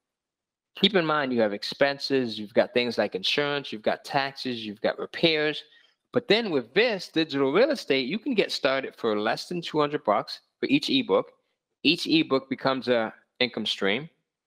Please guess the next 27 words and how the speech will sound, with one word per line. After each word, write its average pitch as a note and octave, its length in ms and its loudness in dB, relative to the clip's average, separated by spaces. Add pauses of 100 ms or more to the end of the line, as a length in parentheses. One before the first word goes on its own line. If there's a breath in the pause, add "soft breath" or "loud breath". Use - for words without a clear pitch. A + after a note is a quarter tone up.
(220)
with B2+ 160 6
the C3+ 80 -4
potential C3+ 460 0
to A#2+ 100 2
generate A2+ 480 0
hundreds C#3+ 640 -4
to - 100 -12
thousands A#2 640 0
of G2+ 120 -6
dollars G2 340 0
a F#2+ 60 -2
month F#2+ 320 0
versus G2+ 320 -2
just - 320 -4
eight A#2 160 0
hundred G2 260 -2
a F#2+ 60 -2
month F#2 240 -2
here. G2 260 -2 (800)
You A#2+ 140 4
break B2+ 360 2
even B2+ 280 0
and A2 100 0
you A2 100 -4
profit A2 460 -2
quickly, C#3+ 600 -2 (460)
right? B2+ 260 0